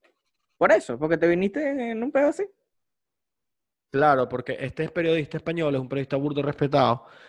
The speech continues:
Speaker 2: que se llama David Placer. Es venezolano, pero está en España. Este,
Speaker 1: David Placer,
Speaker 2: y
Speaker 1: qué
Speaker 2: él
Speaker 1: nombre de
Speaker 2: escribió
Speaker 1: mierda. Qué apellido de
Speaker 2: Bueno,
Speaker 1: mierda.
Speaker 2: marico, pero es-, no, pero escucha, David Placer fue el que escribió un libro arrechísimo que se llama Los Brujos de Chávez,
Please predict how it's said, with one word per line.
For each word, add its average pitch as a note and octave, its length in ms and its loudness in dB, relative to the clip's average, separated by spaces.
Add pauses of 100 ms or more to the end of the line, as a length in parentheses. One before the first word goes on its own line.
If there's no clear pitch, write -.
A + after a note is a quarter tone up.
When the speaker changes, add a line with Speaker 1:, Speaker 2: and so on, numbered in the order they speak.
(100)
Speaker 2:
que B2+ 120 -4
se C3 120 0
llama C3+ 200 2
David A2 180 0
Placer. - 500 0
Es A2 140 -6
venezolano, C3+ 460 0
pero B2+ 80 -4
está A#2 140 -10
en G#2 60 -8
España. G#2 380 -8 (720)
Este, A#2+ 840 2
Speaker 1:
David C#3 240 2
Placer, E3 320 2
Speaker 2:
y - 20 4
Speaker 1:
qué D3 80 8
Speaker 2:
él D3 80 8
Speaker 1:
nombre C#3 180 4
de F3+ 60 6
Speaker 2:
escribió B2+ 220 4
Speaker 1:
mierda. B2+ 340 0 (420)
Qué D3 100 0
apellido F#3+ 440 2
de F#3 60 6
Speaker 2:
Bueno, B2 160 6
Speaker 1:
mierda. B2 180 4
Speaker 2:
marico, G#2+ 340 -4
pero G2+ 120 -10
es-, G2+ 120 -16 (500)
no, A2 260 -4
pero G#2+ 100 -2
escucha, G#2 380 2
David G#2 240 2
Placer B2+ 560 0 (280)
fue - 160 0
el G#2+ 80 2
que A2+ 100 2
escribió A#2+ 280 4
un A2+ 100 2
libro A#2 280 2
arrechísimo C3 560 -4
que B2 80 -6
se - 60 -10
llama G#2 180 -4
Los A2+ 160 0
Brujos A2+ 320 -4
de A2+ 60 -14
Chávez, A#2 580 -6